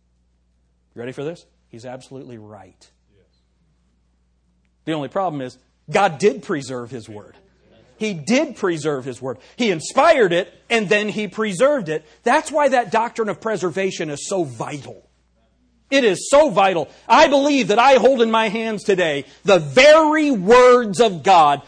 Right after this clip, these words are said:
Speaker 1: supernaturally preserved by God Almighty.
Speaker 2: Amen.
Speaker 1: Amen? And so now what happens is Bart Ehrman has become an apostate. And so the, where did his opposition, the opposition to his faith come from?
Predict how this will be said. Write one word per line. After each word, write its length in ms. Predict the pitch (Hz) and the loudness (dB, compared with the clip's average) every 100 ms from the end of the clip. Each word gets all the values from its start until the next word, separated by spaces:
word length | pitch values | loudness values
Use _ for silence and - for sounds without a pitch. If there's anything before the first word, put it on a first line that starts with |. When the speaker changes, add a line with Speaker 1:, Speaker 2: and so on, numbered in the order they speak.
| _ | _
Speaker 1:
supernaturally 960 | - - 370 359 302 262 226 208 214 | -10 4 6 6 4 2 0 0 -2
preserved 500 | 190 202 165 185 160 | -2 -4 -2 -2 0
by 160 | 127 143 | 0 -2
God 400 | 143 196 208 202 | 0 0 2 2
Almighty. 640 | 196 180 170 139 127 113 _ _ _ _ _ | 2 0 0 -4 -6 -12 _ _ _ _ _
Speaker 2:
Amen. 260 | _ _ _ _ _ _ - | _ _ _ _ _ _ -6
Speaker 1:
Amen? 380 | 170 185 208 247 _ _ _ _ _ - | -4 -2 -4 -6 _ _ _ _ _ -14
And 120 | 156 | -8
so 80 | 170 | -6
now 200 | 165 165 | -6 -6
what 120 | 151 | -6
happens 360 | 170 240 190 143 | -8 -10 -12 -14
is 80 | |
Bart 200 | 131 143 | -10 -10
Ehrman 300 | 139 165 143 | -10 -12 -16
has 180 | 127 139 | -16 -18
become 280 | 131 127 131 | -20 -20 -20
an 60 | 113 | -20
apostate. 840 | - 156 143 - - 95 87 _ _ _ _ _ _ _ _ | -20 -16 -16 -18 -20 -20 _ _ _ _ _ _ _ _ _
And 140 | 185 180 | -10 -6
so 260 | 202 - _ - | -6 -6 _ -8
the, 240 | 180 175 226 - - | -4 -4 -6 -20 -20
where 320 | 143 151 247 | -10 -2 -2
did 100 | 302 | -2
his 240 | 180 254 214 | -6 -8 -8
opposition, 920 | 175 170 165 151 156 151 147 151 170 | -6 -6 -8 -10 -10 -12 -16 -18 -10
the 80 | 160 | -6
opposition 360 | 165 165 151 | -6 -8 -12
to 80 | 139 | -14
his 160 | 156 160 | -14 -14
faith 260 | 143 127 | -14 -16
come 200 | - 147 | -16 -16
from? 180 | 131 104 | -16 -20